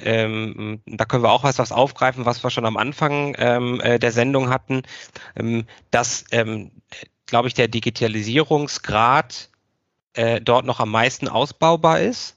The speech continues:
Also es gibt mit Sicherheit schon manche Spezialisten, die das ganz toll machen, ähm, und die dort auch, äh, die das, das Potenzial dort erkannt haben.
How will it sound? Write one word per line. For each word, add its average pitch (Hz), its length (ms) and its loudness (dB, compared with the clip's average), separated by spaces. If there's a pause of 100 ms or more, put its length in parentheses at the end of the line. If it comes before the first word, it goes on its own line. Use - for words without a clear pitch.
(160)
Also 110 140 -2
es - 20 -8
gibt - 160 -4
mit 113 100 -8
Sicherheit 127 240 0
schon 113 140 -2
manche 117 240 -2
Spezialisten, 127 640 0
die 131 80 2
das 113 180 2
ganz 104 220 0
toll 127 220 2
machen, 190 520 0
ähm, 110 340 0
und 107 300 -4
die 123 120 2
dort 117 220 4
auch, 113 320 2
äh, 110 80 0
die 113 140 -4
das, 117 260 0
das 110 140 -2
Potenzial 123 540 2
dort 123 160 0
erkannt 123 380 -2
haben. 160 320 2